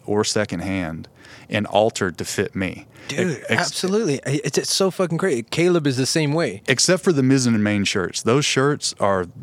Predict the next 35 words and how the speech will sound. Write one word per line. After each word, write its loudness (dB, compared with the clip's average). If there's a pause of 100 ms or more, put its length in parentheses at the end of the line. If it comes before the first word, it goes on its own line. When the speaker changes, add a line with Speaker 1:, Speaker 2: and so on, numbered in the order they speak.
Speaker 1:
fucking -4
gospel. -4 (380)
If 0
you, -2 (120)
if -2
you 2
have, 2 (640)
so 4
the 0
button-up 2
shirts -2
that 2
I 4
wear, 4 (1040)
there's 2
this -2
company 2
called 0
Mizzen 0
and -2
Main, -4 (640)
right? 2
And, 0
uh, 2
the -2
guy 2
was 0
a 0
lobbyist, -2
I -2
think, -4
in -4
Washington. -4
And -4
so, 0